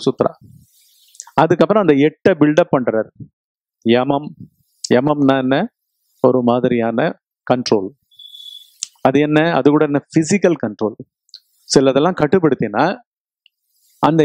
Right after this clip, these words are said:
எனர்ஜி வந்து அங்க சேவ் ஆகும். அதை வந்து, அதை வந்து நியமமா மாத்து. யமத்தை நியமமா மாத்து. நியமத்தை அப்புறம் ஆசனாக்கு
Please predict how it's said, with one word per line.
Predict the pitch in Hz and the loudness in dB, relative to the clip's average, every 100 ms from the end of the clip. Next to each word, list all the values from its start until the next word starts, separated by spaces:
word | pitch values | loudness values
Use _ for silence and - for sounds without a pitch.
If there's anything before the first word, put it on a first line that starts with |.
| 143 | 2
எனர்ஜி | 170 180 156 | 0 0 0
வந்து | 139 196 | 0 0
அங்க | 147 - | 0 0
சேவ் | 135 120 | 2 0
ஆகும். | 95 - _ _ _ _ _ _ _ _ _ _ _ _ _ _ | -4 -12 _ _ _ _ _ _ _ _ _ _ _ _ _ _
அதை | - 151 180 170 | 0 2 2 2
வந்து, | 175 175 202 220 - - | 2 2 2 0 -6 -4
அதை | 139 165 | 2 2
வந்து | 185 196 151 | 4 2 2
நியமமா | 165 202 214 208 185 180 160 | 4 4 4 2 0 -2 -2
மாத்து. | 135 - 110 - _ | -6 -6 -8 -10 _
யமத்தை | 120 131 160 - 175 180 | -6 -4 -4 -2 -2 0
நியமமா | 135 156 160 147 120 | 0 0 0 -2 -4
மாத்து. | 110 - - _ - | -6 -10 -16 _ -6
நியமத்தை | 131 170 196 190 - 254 | 0 2 2 0 0 -2
அப்புறம் | 208 196 127 | 0 0 0
ஆசனாக்கு | 175 220 185 147 | 2 2 2 0